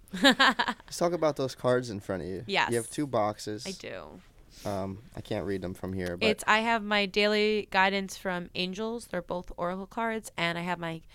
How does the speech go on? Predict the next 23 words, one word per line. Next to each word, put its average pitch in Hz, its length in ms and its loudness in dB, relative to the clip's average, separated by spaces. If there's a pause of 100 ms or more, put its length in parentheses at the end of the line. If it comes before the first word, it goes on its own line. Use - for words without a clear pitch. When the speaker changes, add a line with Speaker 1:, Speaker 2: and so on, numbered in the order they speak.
(480)
Speaker 1:
goddess 208 340 8
guidance 170 500 2
oracle 160 300 -6
cards. - 560 -12
Um, 165 400 -6 (300)
I've 220 200 4
been 220 140 -4
practicing 254 600 -2
tarot 269 280 2
cards. 285 280 2
I 185 80 0
just 175 180 0
wanna 185 140 2
point 180 220 2
that 170 120 0
out, 170 180 2
that 170 180 -2 (420)
tarot 190 320 6
cards 185 320 2
are 175 100 -2
different 170 400 -4
from 160 480 -6
angel 180 400 2